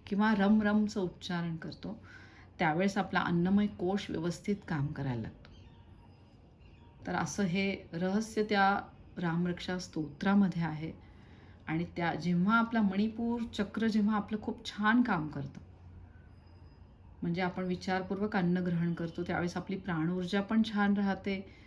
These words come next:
विसर्जन पण व्यवस्थित होतं आणि आपल्याला वरचं औषध कुठलेच घ्यायची गरज पडत नाही.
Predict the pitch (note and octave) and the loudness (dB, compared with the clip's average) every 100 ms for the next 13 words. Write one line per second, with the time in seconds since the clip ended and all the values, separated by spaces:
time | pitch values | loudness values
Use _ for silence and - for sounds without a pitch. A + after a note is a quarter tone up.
0 | - - F#3 - G3+ G3 A#3 A#3 A#3+ A3+ | -12 -4 -2 0 0 4 2 4 4 4
1 | G#3 G#3 - G#3 G3 F#3 G3 F#3 F3+ G3 | 4 2 -2 -4 -4 -4 -6 -4 -2 -2
2 | F3+ - F#3+ G3+ G#3+ G#3+ F#3 F#3+ F#3 A3+ | -4 -4 -2 0 0 -2 -2 -2 0 4
3 | G3+ F3+ A3 G#3+ G3+ F3 G#3 G#3+ F#3+ D#3 | 4 2 -2 -4 -6 0 2 4 4 0
4 | C#3 G3 F3 D#3+ F#3 F#3 - D3+ C3+ D3 | -2 -4 -2 0 -2 -4 -4 -4 -4 -4
5 | C3+ | -8